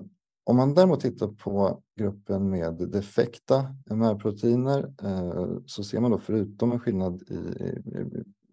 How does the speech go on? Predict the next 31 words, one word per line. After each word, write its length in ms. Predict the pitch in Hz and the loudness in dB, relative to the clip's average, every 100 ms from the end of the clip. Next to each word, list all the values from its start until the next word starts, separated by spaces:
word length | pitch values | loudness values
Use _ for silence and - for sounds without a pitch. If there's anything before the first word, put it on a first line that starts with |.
| _ _ - | _ _ -6
för 140 | 92 | -4
P 140 | - | -2
F 140 | 92 127 | 0 2
S 240 | 127 - - - | 0 -4 -14 0
även 560 | 120 101 98 110 104 - | 4 4 4 2 0 -4
en, 400 | 98 95 92 - | -2 0 0 -2
en 180 | 95 92 | -4 -4
tydlig 460 | - 92 92 92 | -4 -4 -2 -4
trend 560 | - 107 110 135 127 - | -2 0 0 0 -4 -4
när 100 | 104 | -2
det 100 | 101 | -2
gäller, 640 | 101 - 90 117 123 - - | -2 -2 -2 0 0 -2 -6
eh, 480 | 104 95 - - - - | -4 -4 -6 -8 -12 -8
overall 400 | 110 104 110 107 | -6 -2 0 0
survival. 640 | 104 110 104 104 107 113 - - - - _ | -2 0 2 2 0 -4 -8 -20 -20 -20 _
Och, 360 | 113 107 - | -2 -2 0
eh, 100 | 104 | 0
man 240 | 98 107 107 | 4 4 2
har, 520 | 104 95 104 123 - | 2 2 4 2 0
eh, 160 | - 95 | -6 -6
vid 220 | 95 104 | -4 -6
tjugofyra 400 | 101 107 127 117 | -6 -4 0 2
månaders 300 | 113 110 104 | 2 2 0
uppföljning 680 | 104 104 101 101 98 98 101 _ - _ _ | -4 -2 2 2 2 0 -4 _ -20 _ _
nästan 280 | 110 107 101 | -2 -2 -2
åttio 400 | - 117 104 - | -2 -4 -2 -6
procent 340 | 120 120 117 113 | 0 2 2 -2
av 40 | |
patienterna 460 | 113 107 107 104 113 | -4 -2 -2 0 0
i 40 | |
livet 380 | 110 104 104 | 2 2 2